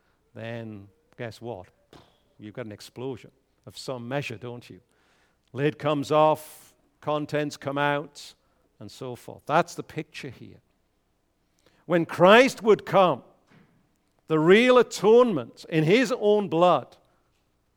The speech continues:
would not just be like some ill-fitting lid on a boiling cauldron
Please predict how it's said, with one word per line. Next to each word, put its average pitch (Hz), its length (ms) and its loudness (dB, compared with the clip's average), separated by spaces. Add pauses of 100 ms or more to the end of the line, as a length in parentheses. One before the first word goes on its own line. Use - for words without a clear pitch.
(320)
would 104 100 -20
not 147 260 -8
just - 280 -8
be 131 100 -8
like 131 260 -4
some 123 280 -12
ill-fitting 143 640 -8
lid 123 280 -8
on 110 80 -12
a 107 80 -16
boiling 117 400 -14
cauldron 107 480 -20